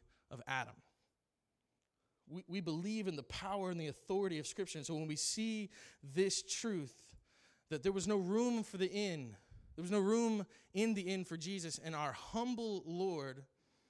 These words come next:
was birthed in a manger, in what some might consider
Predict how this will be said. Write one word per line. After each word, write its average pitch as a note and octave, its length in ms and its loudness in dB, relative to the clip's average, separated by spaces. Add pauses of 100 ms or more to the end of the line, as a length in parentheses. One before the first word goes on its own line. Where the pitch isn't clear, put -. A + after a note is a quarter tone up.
(280)
was C#3+ 140 -10
birthed F3 640 -4 (300)
in D3 300 -8
a C#3+ 60 -6
manger, D3 580 -4 (960)
in C#3 400 -8
what C#3 420 -6
some F3+ 240 -4
might E3 220 -4
consider D#3 480 -4